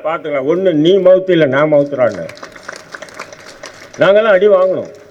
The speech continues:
நாங்க பெருமைக்காக என்ன இருக்கு, அடி வாங்கணும் நாங்க, எங்களெல்லாம் திருப்பி அடிக்கும். ஆனா அவர் மட்டும் இருபது பேர் ரவுண்ட் கட்டிட்டு நிக்கும் போது ஹெல்மெட் மாட்டிட்டு, "வாங்கடா பார்த்துக்கலாம், ஒண்ணு நான் சாவேன் இல்லை நீங்க யாருன்னா நாலு பேர் சாவுங்கிறாரு." அவர் அடி, உடனே சூப்பரண்ட் வந்து, "அடிக்காது, அடிக்காது போவார்," அப்படி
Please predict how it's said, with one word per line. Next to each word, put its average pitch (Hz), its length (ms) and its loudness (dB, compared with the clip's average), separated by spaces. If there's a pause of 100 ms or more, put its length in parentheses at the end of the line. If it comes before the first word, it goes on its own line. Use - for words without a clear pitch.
(140)
நாங்க 139 320 0
பெருமைக்காக 170 320 0
என்ன 127 180 0
இருக்கு, 90 300 -6
அடி 151 200 -2
வாங்கணும் 135 280 0
நாங்க, 87 240 -14
எங்களெல்லாம் 147 380 0
திருப்பி 160 260 -8
அடிக்கும். 123 220 -4
ஆனா 170 100 -2
அவர் 160 260 0
மட்டும் 180 280 0
இருபது 151 340 0
பேர் 190 200 2
ரவுண்ட் 170 280 0
கட்டிட்டு 156 400 -4
நிக்கும் 156 300 -8
போது 143 180 -4
ஹெல்மெட் 147 300 -4
மாட்டிட்டு, 127 380 -10
"வாங்கடா 269 560 4
பார்த்துக்கலாம், 147 600 -2 (340)
ஒண்ணு 180 280 0
நான் 165 360 2
சாவேன் 185 360 2
இல்லை 170 160 0
நீங்க 156 260 -4
யாருன்னா 147 360 -2
நாலு 135 220 -6
பேர் 139 180 -8
சாவுங்கிறாரு." 107 480 -8 (640)
அவர் 156 220 0
அடி, 160 200 0
உடனே 175 260 2
சூப்பரண்ட் 160 340 -8
வந்து, 135 180 -2
"அடிக்காது, 143 320 0
அடிக்காது 127 300 -2
போவார்," 104 280 -6
அப்படி - 180 -16